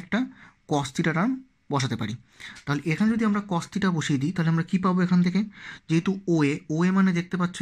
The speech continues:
এখানে আমরা ওএ মানে ধরেছিলাম এ, তাহলে এটাকে আমরা বলতে পারি এখানে ওএ স্কয়ার মানে এ স্কয়ার plus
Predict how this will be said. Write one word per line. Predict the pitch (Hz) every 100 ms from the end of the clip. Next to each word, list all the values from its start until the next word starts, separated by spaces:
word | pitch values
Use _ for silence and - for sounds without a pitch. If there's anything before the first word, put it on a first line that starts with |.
| 156
এখানে | 165 160
আমরা | 151 156 151
ওএ | 147 151
মানে | 151
ধরেছিলাম | 143 139 160 220 254 - _ _ 160
এ, | 127 101 - - - -
তাহলে | - 139
এটাকে | 147 180
আমরা | 175 156
বলতে | 147 165
পারি | 156 143
এখানে | 143 165 240 - - - - 143
ওএ | 156 160
স্কয়ার | - 135 131 135
মানে | 156 254 262 - _ _ _ _ 147
এ | 139 131
স্কয়ার | - - 107 113 - _ _
plus | 139 123